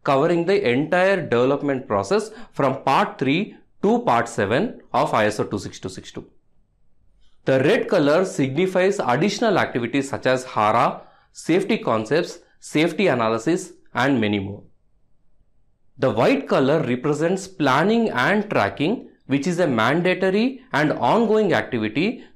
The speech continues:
throughout the project execution. This activity demonstrates safety compliance and ensures traceability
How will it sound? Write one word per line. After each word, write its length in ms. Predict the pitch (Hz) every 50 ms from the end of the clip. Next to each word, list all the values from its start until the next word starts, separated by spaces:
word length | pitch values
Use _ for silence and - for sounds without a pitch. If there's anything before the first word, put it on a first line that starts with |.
| - -
throughout 440 | 175 175 185 208 233 254 233 -
the 80 | 160 165
project 420 | - - 113 110 113 131 131 -
execution. 720 | 117 98 98 107 107 101 - 101 92 - - 107 90 - - _ _ _ _ _ _ _ _ _ _ _ _ _ _ _ _ _ _ _ _ _ _ _ _ _ _ _ _ _ _ -
This 300 | 113 123 240 285 277 247
activity 580 | 165 143 - - 139 120 117 120 139 180 233
demonstrates 880 | 196 120 104 123 127 151 185 196 202 190 196 - - 196 196 208 202 - - 175 160
safety 420 | 160 - 170 175 185 185 - 233 220
compliance 760 | - 180 139 123 123 127 131 135 160 214 254 262 - - - _ _ _ -
and 180 | 127 139 143 135
ensures 720 | - - 127 139 - 160 - 220 233 254 - - - -
traceability 960 | _ - 151 147 147 - 190 160 156 160 156 151 151 208 220 262 311 -